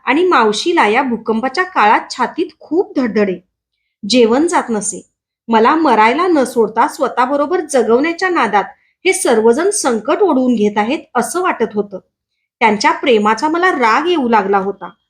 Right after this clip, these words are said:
आईनं आम्हाला दोघींना समजावलं, "आहे त्याचा स्वीकार करा. भूकंपानं नाही तर तुमच्या या विचित्र स्वभावानं तुम्ही आजारी पडाल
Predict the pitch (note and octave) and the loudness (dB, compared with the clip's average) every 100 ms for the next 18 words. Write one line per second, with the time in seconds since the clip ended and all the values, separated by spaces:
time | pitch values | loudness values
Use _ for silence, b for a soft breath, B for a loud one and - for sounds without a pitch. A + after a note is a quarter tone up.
0 | _ _ _ _ _ _ B3+ A#3 A3+ C4 | _ _ _ _ _ _ 2 2 0 -2
1 | F4 D#4+ D4 E4 E4+ C4+ G#3+ G#3 C#4 F4 | -2 0 0 -2 0 0 0 0 -2 -2
2 | F#4 A3+ F#3+ F#3 F3+ - _ _ _ _ | -2 -2 -2 -2 -6 -10 _ _ _ _
3 | A3 G3 A#3 C#4+ F#4+ F4 C#4+ A3 A#3 B3+ | 0 2 2 0 0 -2 0 0 2 0
4 | D#4 C4+ F3+ - _ _ _ G3+ A#3 A#3+ | 0 -4 -4 -8 _ _ _ -2 0 2
5 | C4 D4 E4+ F#4 F4+ C4 G3+ F3+ _ _ | 0 2 2 2 0 0 -4 -6 _ _
6 | E4 E4+ C#4+ G#3+ A#3 A#3 F4 C#4+ - A3+ | -4 0 0 2 2 2 2 0 -2 -6
7 | - F4+ - B3 A3 C4 D#4+ F#4+ G4 F4+ | -4 -4 0 0 2 2 2 0 0 2
8 | D#4 A3 G#3+ G#3 G#3 G3 G#3 | 2 2 0 0 -2 0 -2